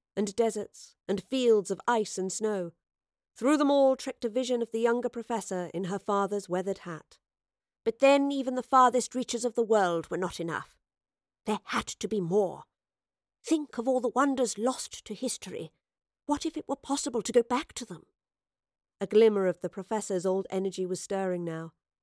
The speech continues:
but Astrid simply ignored it. "So where does she come into it, then?" The professor paused, wounded.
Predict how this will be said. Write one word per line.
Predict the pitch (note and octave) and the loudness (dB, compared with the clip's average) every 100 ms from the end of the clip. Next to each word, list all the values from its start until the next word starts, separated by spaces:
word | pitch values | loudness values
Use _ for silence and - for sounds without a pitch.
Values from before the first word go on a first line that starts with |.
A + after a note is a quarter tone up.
| _ - | _ -6
but | G#3 | -2
Astrid | G3 E3+ F3 D#3 | 0 0 -4 -4
simply | F#3 E3+ F3 | -6 -6 -4
ignored | E3+ F#3 F#3 F3 | -4 0 0 0
it. | D#3 - _ _ _ _ _ _ _ _ _ _ _ | -6 -10 _ _ _ _ _ _ _ _ _ _ _
"So | - C4+ | 0 4
where | C#4+ | 4
does | E4 D#4+ | 4 2
she | - D#4+ C#4+ | 0 0 -2
come | - A3+ | -4 -4
into | G#3 F#3+ | -4 -6
it, | G3 G3+ | -8 -6
then?" | F#3 F#3+ - _ _ _ _ _ _ _ _ _ _ _ _ - | -6 -8 -14 _ _ _ _ _ _ _ _ _ _ _ _ -6
The | G3+ | -4
professor | A3 A#3 F#3+ F#3+ | -2 -2 -2 -4
paused, | G3+ G#3+ G3 F3+ - _ _ _ | 0 2 2 -2 -8 _ _ _
wounded. | G3+ G#3 G3 F3+ | 2 4 0 -8